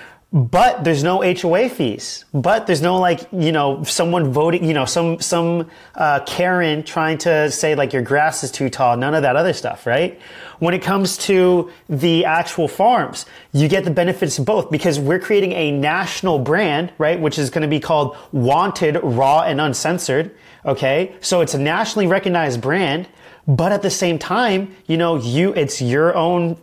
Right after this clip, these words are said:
franchise, right? Like, your own, you're still operating your own business. I'm not gonna be going there and telling you everything that you have to do. Like, you're still the owner of your own business. So you get the benefit of that brand recognition. You don't have to reinvent the sales process. You don't have to reinvent the,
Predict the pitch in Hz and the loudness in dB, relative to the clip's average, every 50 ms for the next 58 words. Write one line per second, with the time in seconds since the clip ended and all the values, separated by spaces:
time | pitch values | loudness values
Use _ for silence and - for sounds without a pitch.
0 | _ _ - 190 165 - 147 123 127 143 202 262 302 277 - - 156 123 113 104 | _ _ -16 -14 -8 -4 -2 0 0 2 0 0 -2 -2 -2 -2 -2 0 0 -2
1 | 95 95 107 139 165 202 202 165 147 - 185 151 127 139 160 196 202 - 170 190 | -2 -2 0 0 0 2 2 0 -2 0 0 0 0 2 2 2 2 2 2 2
2 | 185 190 190 175 - - - - 185 196 - - 214 202 - 156 170 196 190 - | 2 0 0 -2 -6 -6 -2 -2 0 0 0 0 0 0 2 2 2 2 2 2
3 | 185 170 160 151 160 160 143 127 175 175 160 151 143 - - - - - - - | 0 2 2 2 2 0 2 2 2 0 0 -2 -4 -6 -12 -16 -18 -12 -6 -2
4 | 143 160 190 196 208 196 175 - 180 180 156 175 165 143 131 156 160 175 180 170 | -2 0 0 0 0 0 0 -2 -2 0 0 0 0 0 0 0 0 0 0 0
5 | 160 151 156 151 151 147 147 147 - - - - 156 135 - - 160 175 175 175 | 2 2 2 2 2 2 0 -2 -6 -8 -6 -4 -4 -2 -2 0 2 2 2 2
6 | 147 160 160 156 160 - 143 139 147 156 151 156 147 147 135 123 143 151 151 139 | 2 2 2 2 2 0 0 0 0 -2 -2 -2 -4 -4 -2 0 0 0 0 -2
7 | - 135 135 156 156 131 117 135 143 143 - - 190 170 156 - 143 156 180 170 | -2 -2 0 0 0 0 0 0 -2 -2 0 0 0 0 0 0 0 0 0 0
8 | 170 160 143 135 151 165 156 135 120 160 196 185 147 123 107 - - 160 143 131 | 0 0 0 0 0 0 0 0 0 0 0 0 0 -2 -4 -2 0 0 0 -2
9 | - - - - - - 147 147 - 190 190 185 147 127 143 151 185 190 - 180 | -4 -8 -16 -10 -4 -2 0 0 0 0 0 0 0 0 0 0 0 -2 -2 0
10 | 165 151 135 143 131 117 127 131 147 175 190 175 175 160 - 151 131 135 135 - | 0 0 2 0 0 0 -2 -2 0 0 0 0 0 0 0 0 -2 -2 -2 -2
11 | - 147 135 135 143 156 165 170 170 170 175 151 135 - - - - - 135 127 | -2 -2 0 2 2 0 0 -2 -2 0 0 0 0 0 -4 -8 -6 -2 0 2
12 | 131 147 170 185 185 170 143 127 160 165 - 160 143 - - 160 156 160 170 160 | 2 2 2 2 2 0 0 0 0 -2 -2 -4 -4 -2 0 0 2 2 2 0
13 | 170 - - 170 156 160 160 160 - 165 - - 151 139 151 160 160 160 156 160 | -2 -2 0 2 2 2 2 0 -2 -4 -2 -2 0 0 0 0 0 -2 0 0
14 | 139 123 120 135 156 170 160 147 147 160 165 160 - 147 143 139 139 139 | 0 0 2 2 2 2 0 0 0 -2 -2 -2 -2 0 0 0 0 -2